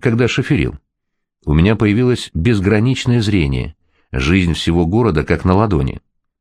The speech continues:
Но главное, у меня появилось немало знакомых, в том числе и среди художников. Надо сказать, в то время в Москве процветала оптимистичное искусство,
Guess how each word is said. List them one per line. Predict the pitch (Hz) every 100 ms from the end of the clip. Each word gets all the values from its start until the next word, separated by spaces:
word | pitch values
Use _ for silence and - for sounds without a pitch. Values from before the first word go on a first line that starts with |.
| -
Но | 73 71
главное, | 98 139 143 139 - _ _ _ _
у | 87
меня | 107 175
появилось | 170 156 156 165 156
немало | 110 123 139 143 143
знакомых, | 127 147 - 76 62 50 _ _ _
в |
том | - 73
числе | 76 104 107 131
и | - 117
среди | 123 123
художников. | 127 147 71 - - - _ _ _ _ _ _ _
Надо | 73 73
сказать, | 73 76 76 73 -
в | -
то | 80
время | 73 90 90 73
в |
Москве | 73 73 - 92 104
процветала | 85 78 71 - 90 90 - - _
оптимистичное | - 78 - 92 90 - 117 - 117 120
искусство, | - 139 - - -